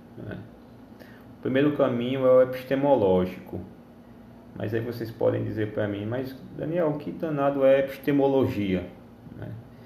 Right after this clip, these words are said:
Epistemologia é um tipo de conhecimento, é, filosófico sobre,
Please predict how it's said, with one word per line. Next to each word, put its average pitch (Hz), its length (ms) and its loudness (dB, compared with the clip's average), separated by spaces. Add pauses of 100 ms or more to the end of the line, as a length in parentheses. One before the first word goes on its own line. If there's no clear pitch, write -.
(320)
Epistemologia 170 960 4
é 156 720 4 (480)
um 131 100 -8
tipo 147 340 -2
de 147 80 2
conhecimento, 123 960 -2 (760)
é, 98 380 2
filosófico 113 880 0
sobre, 135 480 -6